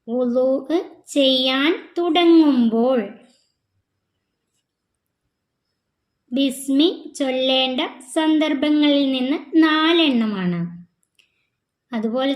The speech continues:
തന്നെ നമുക്കറിയാം, എല്ലാ നല്ല കാര്യങ്ങളുടെയും തുടക്കത്തിൽ ബിസ്മി ചൊല്ലണം.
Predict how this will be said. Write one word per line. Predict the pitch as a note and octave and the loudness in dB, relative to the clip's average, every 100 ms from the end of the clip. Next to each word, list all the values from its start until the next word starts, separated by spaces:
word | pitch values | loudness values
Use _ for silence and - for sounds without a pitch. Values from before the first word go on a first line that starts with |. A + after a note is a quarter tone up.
| C#4 | 0
തന്നെ | D4 D4+ D#4+ | 2 4 4
നമുക്കറിയാം, | C#4+ C4+ C#4+ C4+ B3 C4+ D4+ - A3+ | 2 0 -2 -2 -2 -2 -6 -6 -2
എല്ലാ | A3 A#3 B3+ C#4+ F4 | 0 0 -2 -2 0
നല്ല | F4+ E4 E4 D#4+ | 2 2 2 0
കാര്യങ്ങളുടെയും | D#4 C#4 C#4+ C#4 C4+ C4+ C#4+ - - | 0 0 -2 -2 -2 -2 -2 -4 -4
തുടക്കത്തിൽ | E4 D4 D4+ D#4 D#4 D#4+ C#4 | -4 -4 -4 -4 -2 -2 0
ബിസ്മി | C4+ - C4+ B3+ | -2 -2 -2 -2
ചൊല്ലണം. | C4 A3 G#3 G3 G#3+ | -4 -4 -4 -6 -6